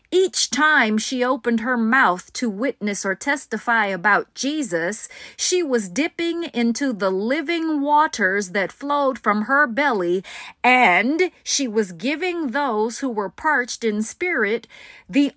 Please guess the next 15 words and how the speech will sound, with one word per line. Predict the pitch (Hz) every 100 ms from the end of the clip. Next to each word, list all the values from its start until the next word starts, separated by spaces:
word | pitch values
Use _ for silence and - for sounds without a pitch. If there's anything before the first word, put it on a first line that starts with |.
| -
only | 320 381 320 254 269
life | 269 285 349 370 -
source | - - 330 226 214 -
that | - 262 269
would | 208 247 233
quicken | - 381 427 - 277 226 214 220 -
them | 190 220 190 214 254
according | - 233 - 349 330 277 247
to | 233 302
the | 226 226
word | 202 254 311 262 240 277 302 - - -
unto | 277 269 277 359 349
belief, | 285 359 349 440 294 185 - - - - -
unto | 320 330 - 359
salvation. | - 359 359 349 359 403 403 - 175 92 - -